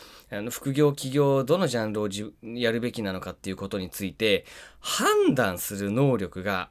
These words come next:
あるわけなくないですかっていうのを、すごく私は心配になるんですね。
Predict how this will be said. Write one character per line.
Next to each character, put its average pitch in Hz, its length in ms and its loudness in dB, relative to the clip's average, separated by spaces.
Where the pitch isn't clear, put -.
あ 202 220 0
る 349 200 4
わ 107 180 4
け 95 160 -4
な 110 280 -2
く - 260 -2
な 139 160 4
い 98 100 -2
で - 100 -10
す - 160 -8
か 170 120 0
っ 180 80 -2
て 113 100 -6
い 104 140 -4
う 101 140 -4
の 98 140 -2
を、 139 240 8
す - 240 -4
ご 240 320 6
く 185 100 -2
私 127 380 2
は 123 180 2
心 113 340 0
配 104 220 0
に 101 80 -2
な 98 120 -2
る 87 100 -8
ん 78 40 -12
で 76 80 -16
す - 120 -12
ね。 92 260 -6